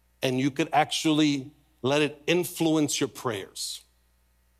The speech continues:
In other words, you can pray back to God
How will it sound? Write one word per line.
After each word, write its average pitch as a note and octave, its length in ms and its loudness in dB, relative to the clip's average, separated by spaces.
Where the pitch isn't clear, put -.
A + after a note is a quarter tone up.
In C#3+ 100 0
other E3+ 120 4
words, E3+ 280 0
you E3+ 100 0
can D#3 220 0
pray G3 500 0
back D#3+ 540 0
to F3 100 2
God C3 720 6